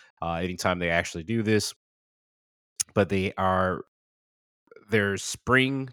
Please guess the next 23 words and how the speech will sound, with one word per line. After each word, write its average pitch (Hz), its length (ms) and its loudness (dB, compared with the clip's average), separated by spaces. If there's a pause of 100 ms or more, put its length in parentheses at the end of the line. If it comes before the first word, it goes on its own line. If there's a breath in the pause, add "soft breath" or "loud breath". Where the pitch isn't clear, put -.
twenty 117 260 0
twenty-four 110 640 0
collaboration 95 840 0
is 92 220 -4
dropping 90 500 0
today 104 520 0
when 92 240 -4
you 101 140 0
hear 95 280 0
this 85 240 0
podcast. - 720 -4 (600 loud breath)
Today. 92 540 2 (500 soft breath)
And 95 220 -2
there 110 200 4
is 98 240 0
some 87 580 -2 (260)
merch 110 400 2
in 107 80 -4
here 104 340 2
that 85 120 2
I 85 120 4
absolutely 87 680 -2
love. 76 320 -4